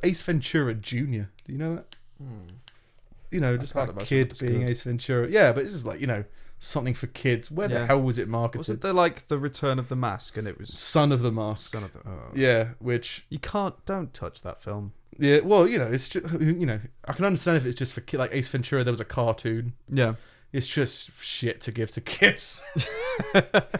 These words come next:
Speaker 1: Fucking watch that and shut up.
Speaker 2: Yeah.
Speaker 1: You know, just do that. I think that's, that's all that was marketed for.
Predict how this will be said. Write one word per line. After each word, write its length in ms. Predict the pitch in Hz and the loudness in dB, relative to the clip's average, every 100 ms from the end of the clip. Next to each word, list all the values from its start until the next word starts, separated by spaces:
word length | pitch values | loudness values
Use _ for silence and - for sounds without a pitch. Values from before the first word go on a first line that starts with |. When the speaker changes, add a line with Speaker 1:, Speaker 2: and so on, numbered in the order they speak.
| - 214 | -6 -10
Speaker 1:
Fucking 520 | - 170 151 - 170 | -2 0 0 0 4
watch 260 | 165 185 - | 6 6 6
that 200 | 156 147 | 6 6
and 100 | 123 | 2
shut 320 | - 120 113 | -2 2 2
up. 200 | 107 104 - - - | 2 -2 -10 -20 -4
Speaker 2:
Yeah. 280 | 135 131 117 - | 2 4 2 -2
Speaker 1:
You 100 | 117 | -6
know, 140 | 110 104 | -4 -4
just 200 | 104 - | -6 -4
do 120 | 110 | -2
that. 220 | 107 - - | -2 -4 -4
I 100 | 117 | 0
think 240 | 123 117 | 2 2
that's, 200 | 113 - | 0 -6
that's 260 | - - - | -10 -10 -6
all 180 | 123 110 | -2 0
that 120 | 107 | -2
was 120 | 104 | -2
marketed 420 | 110 107 101 107 - | 0 0 -2 -8 -8
for. 240 | 107 104 | -8 -8